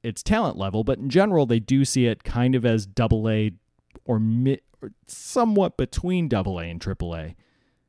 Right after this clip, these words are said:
My guess is pecota would have been much, much more bullish on Hiura if those numbers would have been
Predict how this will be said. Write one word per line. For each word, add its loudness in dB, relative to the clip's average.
My 4
guess 2
is -2
pecota 6
would 0
have -4
been 0
much, -4
much 0
more 0
bullish -4
on -6
Hiura -2
if -4
those 2
numbers -2
would -2
have -8
been -4